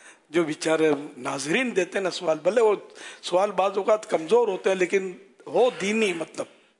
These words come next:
جس سے دین سیکھنے کو ملے، چلا دیا جائے۔ تاکہ اس سے کیا ہوگا کہ ان کی دلجوئی ہوگی، مسلمان کی دلجوئی کا ثواب۔ دوسرا یہ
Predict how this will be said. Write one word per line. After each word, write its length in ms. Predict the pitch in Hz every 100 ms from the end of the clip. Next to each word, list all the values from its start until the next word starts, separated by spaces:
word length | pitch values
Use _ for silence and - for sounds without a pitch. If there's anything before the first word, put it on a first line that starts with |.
| - - - - - - -
جس 120 | 170
سے 200 | - 190
دین 300 | 180 165 202
سیکھنے 400 | - 180 151 175
کو 120 | 156
ملے، 260 | 139 156 - - _ _ _ _ _ -
چلا 220 | 170 -
دیا 260 | - - -
جائے۔ 120 | - _ _ _ _ _ _ _ _ _ _ _ _ _ _ _ _ _ _
تاکہ 200 | 156 165
اس 160 | 165 156
سے 240 | - 214
کیا 160 | 214 240
ہوگا 260 | 240 226
کہ 140 | 214 180
ان 180 | 175 165
کی 140 | 185
دلجوئی 440 | 143 151 160 170
ہوگی، 280 | 165 165 175 - - - -
مسلمان 460 | 151 170 156 160 165
کی 80 | 151
دلجوئی 420 | 135 139 160 165
کا 140 | 170
ثواب۔ 320 | 156 156 160 156 - - - -
دوسرا 320 | 165 170 175 175
یہ 360 | 170 170 165